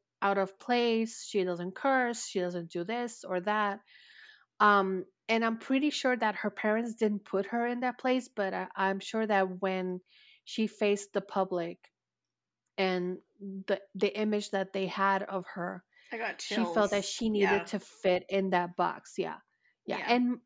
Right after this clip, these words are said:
Speaker 1: the majority of the time, a lot of the boxes that we women, uh, are put in, we are put there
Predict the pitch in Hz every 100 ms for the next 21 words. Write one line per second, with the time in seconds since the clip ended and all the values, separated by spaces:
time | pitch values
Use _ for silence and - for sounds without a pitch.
0 | - 247 262 254 240 254 302 330 294 226
1 | 226 - 247 247 233 190 190 196 _ _
2 | _ _ _ _ _ _ - 214 208 208
3 | 233 262 233 - 208 202 196 196 190 185
4 | 208 - - 220 220 220 190 185 196 202
5 | 196 190 190 196 190 185 190 - - -
6 | - 180 175 170 170 - 180 180 - 220
7 | 233 196 180 170 175 - _ _ _ _
8 | 202 220 233 233 226 247 247 226 214 214
9 | 214